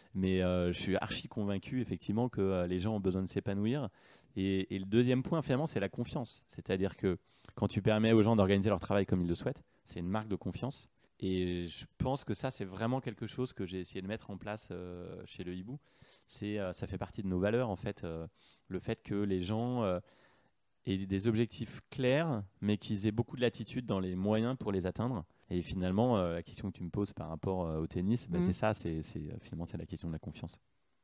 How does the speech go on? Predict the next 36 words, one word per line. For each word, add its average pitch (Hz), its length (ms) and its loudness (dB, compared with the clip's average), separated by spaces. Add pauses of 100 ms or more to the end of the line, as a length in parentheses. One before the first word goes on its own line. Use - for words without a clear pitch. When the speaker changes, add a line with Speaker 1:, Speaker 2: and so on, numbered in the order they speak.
(100)
Speaker 2:
Justement, 254 540 2
soit 330 220 8
par 262 160 6
rapport 220 200 6
à 208 80 4
ça, 208 140 0
soit 202 140 4
par 185 160 2
rapport 180 240 4
à 175 40 2
la 156 120 2
relation 190 340 4
avec 175 180 2
tes 175 220 2
équipes, 185 300 -2
soit 160 280 2
par 156 140 0
rapport 147 320 2
à 139 380 0 (340)
ta 160 100 -2
relation 151 360 0
avec 147 100 -6
toi-même, 226 340 4
est-ce - 140 -2
que - 80 -2
t'as 175 100 2
l'impression 175 300 0
de 214 60 0
progresser ? 190 580 2 (560)
Speaker 1:
Ouais, 113 180 8
j'ai 123 140 6
l'impression 107 380 0
de 135 100 -2
progresser, 131 720 6
euh, 95 500 6
encore. 110 460 0